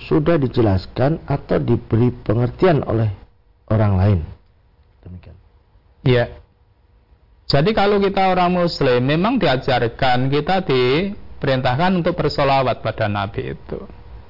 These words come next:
Speaker 2: Bersolawat. Ya, solawat itu sebagaimana yang diajarkan itu. Jadi kalau kita bersolawat,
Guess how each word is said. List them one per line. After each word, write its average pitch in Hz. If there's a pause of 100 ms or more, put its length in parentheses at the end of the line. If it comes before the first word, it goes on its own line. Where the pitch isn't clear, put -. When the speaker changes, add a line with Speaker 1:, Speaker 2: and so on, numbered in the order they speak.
(1120)
Speaker 2:
Bersolawat. 160 (2250)
Ya, 131
solawat 165
itu 185
sebagaimana 143
yang 160
diajarkan 160
itu. 156 (4000)
Jadi 156
kalau 151
kita 131
bersolawat, 120